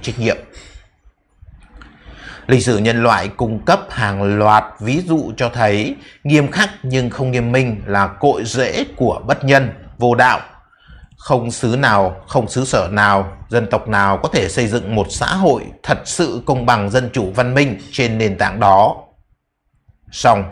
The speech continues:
ở Việt Nam, nghiêm khắc nhưng không nghiêm minh đã cũng như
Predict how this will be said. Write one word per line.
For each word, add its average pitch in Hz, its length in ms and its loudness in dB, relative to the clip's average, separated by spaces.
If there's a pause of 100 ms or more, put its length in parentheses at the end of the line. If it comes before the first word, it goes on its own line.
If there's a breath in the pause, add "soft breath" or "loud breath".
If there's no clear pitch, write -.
(280 loud breath)
ở 113 100 0
Việt 120 160 2
Nam, 135 280 2
nghiêm 131 240 0
khắc 185 300 -2
nhưng 135 280 0
không 120 280 -2
nghiêm 120 220 0
minh 135 220 2 (300 loud breath)
đã 98 260 -2 (240)
cũng 160 300 0
như 151 320 4